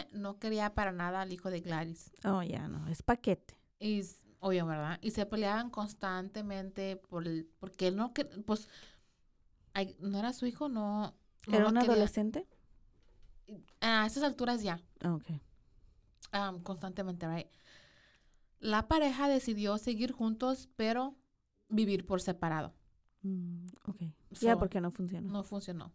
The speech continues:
Speaker 2: Ok.
Speaker 1: Am, Agustín ayudó a Gladys a comprar una casa en Richfield, New Jersey. Right? Para ella y para su hijo. La gente, la familia y la familia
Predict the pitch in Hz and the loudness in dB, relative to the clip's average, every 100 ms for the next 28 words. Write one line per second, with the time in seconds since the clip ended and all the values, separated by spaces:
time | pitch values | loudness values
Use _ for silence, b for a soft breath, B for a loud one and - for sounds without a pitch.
0 | _ _ _ _ 240 226 196 175 _ _ | _ _ _ _ -20 -10 -10 -10 _ _
1 | 202 196 196 - 208 220 214 220 233 254 | -4 -2 -2 -2 0 -2 -2 -2 0 0
2 | 262 262 247 196 190 202 202 - 190 185 | 2 2 2 2 2 0 -4 -6 -4 -2
3 | 180 190 202 185 202 - 180 175 - 180 | -2 -4 -4 -2 -2 -4 -6 -6 -8 -6
4 | 185 202 - 220 208 185 175 175 175 180 | -4 -6 -6 -6 -6 -6 -2 -2 -2 -6
5 | 180 _ _ _ _ _ _ _ _ _ | -18 _ _ _ _ _ _ _ _ _
6 | _ - 185 180 - _ _ _ _ _ | _ -6 -4 -4 -10 _ _ _ _ _
7 | _ _ _ 190 185 180 180 196 214 208 | _ _ _ -2 0 2 2 0 0 0
8 | 180 180 165 165 170 - _ _ _ _ | 0 0 -4 -4 -12 -18 _ _ _ _
9 | _ _ _ _ - 190 - 262 302 214 | _ _ _ _ -4 -2 0 -2 0 0
10 | 202 208 196 190 202 220 - 220 208 196 | 0 -2 -4 -2 -2 -4 -2 -2 0 -2
11 | 196 202 233 214 190 | -4 -2 -2 0 -2